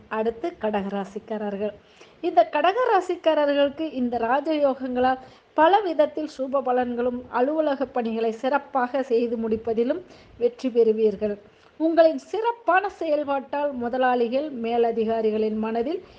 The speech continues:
இடம் பிடிப்பீர்கள். உங்களுக்கு கிடைக்கும் திடீர் பணவரவு மூலம்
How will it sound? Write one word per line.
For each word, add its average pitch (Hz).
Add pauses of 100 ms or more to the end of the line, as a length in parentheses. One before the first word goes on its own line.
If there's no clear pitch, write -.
(220)
இடம் 254
பிடிப்பீர்கள். 247 (500)
உங்களுக்கு 330
கிடைக்கும் 311
திடீர் 349 (100)
பணவரவு 247 (120)
மூலம் 254